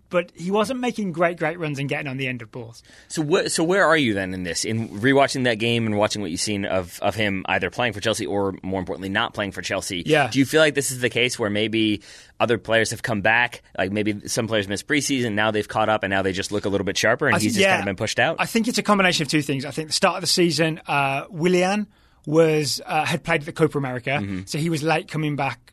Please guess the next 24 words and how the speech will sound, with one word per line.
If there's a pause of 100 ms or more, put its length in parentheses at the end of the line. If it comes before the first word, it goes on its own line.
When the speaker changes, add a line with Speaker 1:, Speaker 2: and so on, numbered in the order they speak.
(180)
Speaker 1:
to
starting
training,
so
he
was
slow
being
reintroduced. (320)
Callum
Hudson-Odoi
was (100)
injured,
right?
This,
I
think
the
A
F
L
Cup
game
was